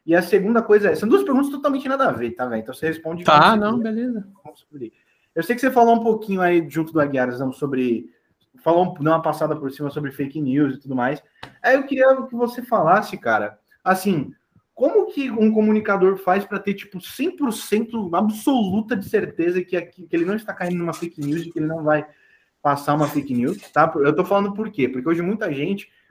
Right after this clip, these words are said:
Speaker 1: é, eu mesmo, inclusive, a gente vê um veículo de comunicação e pensa, "Porra, se tá vindo do veículo X, caralho, certeza que, mano, porra,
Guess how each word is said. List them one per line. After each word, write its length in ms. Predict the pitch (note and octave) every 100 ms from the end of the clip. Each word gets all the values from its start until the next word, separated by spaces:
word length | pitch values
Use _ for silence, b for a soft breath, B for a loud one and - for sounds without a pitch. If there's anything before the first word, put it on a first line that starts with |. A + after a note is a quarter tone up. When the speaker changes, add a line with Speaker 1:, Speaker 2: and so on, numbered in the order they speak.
| _ _ -
Speaker 1:
é, 180 | A#2+ A#2
eu 140 | C#3+
mesmo, 300 | D#4 F3+ F3
inclusive, 360 | - B2 A2+ A2+
a 40 |
gente 240 | A#2+ D#3 F3+
vê 360 | C#3+ C#3 C#3+ E3+
um 100 | E3+
veículo 260 | F3 E3+
de 80 | D3
comunicação 500 | E3 D#3+ D#3+ D3 F#3
e 40 |
pensa, 140 | E3+ C#3
"Porra, 260 | F3 G#2+ - _ _ _
se 280 | - - A#3+
tá 180 | A#3 D4
vindo 260 | F#3+ F#3 E3+
do 120 | D#3+
veículo 360 | D#3 D3 D3+
X, 560 | C3 - A3+ A3 - - _
caralho, 400 | F#3 C3 A#2 G3
certeza 520 | G#3 G#3+ B2 B2+ G3
que, 180 | - F4+
mano, 260 | D3+ - - -
porra, 240 | -